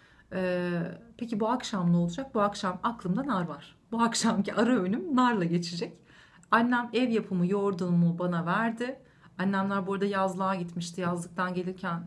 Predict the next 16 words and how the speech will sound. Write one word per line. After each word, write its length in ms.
yoğurt 340
mayalamış. 640
Oranın 260
sütü 300
apayrı 460
oluyor 380
bu 140
arada. 400
Ee, 520
bir 160
kase 420
de 60
yanına 360
yoğurt 360
koyacağım. 520
Narın 320